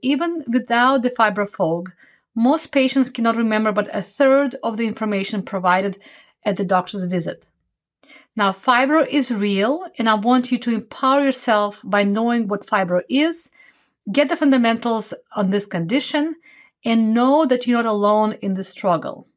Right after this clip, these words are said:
As a rheumatologist, I see patients with fibromyalgia daily. It is probably one of the most challenging disorders to explain to my patients and to treat.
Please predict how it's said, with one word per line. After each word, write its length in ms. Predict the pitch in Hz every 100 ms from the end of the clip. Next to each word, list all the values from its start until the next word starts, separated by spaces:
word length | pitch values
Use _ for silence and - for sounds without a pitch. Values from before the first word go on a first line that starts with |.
| _ _ _ _ - - _ _ -
As 180 | 269
a 40 | 370
rheumatologist, 720 | 370 349 254 262 254 233 - -
I 100 | 220
see 220 | - 247
patients 640 | 247 - 247 247 277 233
with 120 | 226
fibromyalgia 680 | - 220 208 196 190 190 175
daily. 520 | 175 175 160 - - _ _ _ _ _ -
It 80 | 226
is 140 | 220
probably 480 | - 269 262 254 247
one 180 | 220 220
of 100 | 202
the 100 | 202
most 300 | 202 190 -
challenging 500 | 269 262 285 269 269
disorders 600 | 254 - 214 202 196 -
to 100 | 190
explain 460 | - - 208 196
to 100 | 233
my 80 | 240
patients 600 | 254 185 180 - 190 - _ _ _ _ -
and 180 | 277 285
to 80 |
treat. 500 | 269 - 208 - -